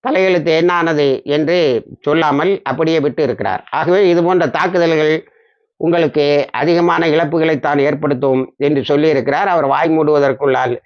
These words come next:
மத்திய ஜபாலியாவில் அல் குஸ், அல் குஸ் பிரிகேட்ஸ் பயங்கரமான ஒரு தாக்குதலை நடத்தி எழுபது பேரு கிட்ட,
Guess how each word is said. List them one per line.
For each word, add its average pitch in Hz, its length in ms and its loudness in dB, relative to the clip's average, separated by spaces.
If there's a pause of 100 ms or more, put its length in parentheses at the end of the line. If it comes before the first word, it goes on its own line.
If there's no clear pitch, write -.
(300)
மத்திய 135 420 -4
ஜபாலியாவில் 143 760 0 (240)
அல் 156 260 -2
குஸ், - 260 -4
அல் 151 520 0
குஸ் 196 260 -2
பிரிகேட்ஸ் 143 580 -2 (260)
பயங்கரமான 165 560 0
ஒரு 139 140 0
தாக்குதலை 147 460 0
நடத்தி 131 540 -2 (1600)
எழுபது 165 440 2
பேரு 165 280 0
கிட்ட, 139 360 -2